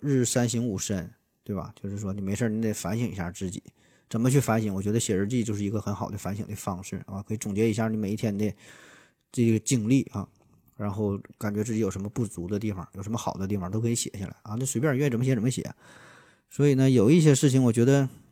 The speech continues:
就是你想和你写还不一样啊。当你真正把这个事儿、把这个想法落在笔端的时候，呃，这个远比你，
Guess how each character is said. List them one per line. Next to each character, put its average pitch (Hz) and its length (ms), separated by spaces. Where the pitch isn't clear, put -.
就 139 100
是 156 120
你 156 160
想 - 260
和 131 80
你 160 120
写 - 300
还 - 160
不 170 160
一 139 120
样 160 340
啊。 98 200
当 160 160
你 135 60
真 139 140
正 160 160
把 104 160
这 175 100
个 151 80
事 147 140
儿、 143 80
把 92 100
这 117 60
个 127 80
想 127 160
法 123 100
落 160 220
在 135 160
笔 95 160
端 104 200
的 98 80
时 95 160
候， 95 220
呃， 113 160
这 160 180
个 127 160
远 107 260
比 143 160
你， 82 240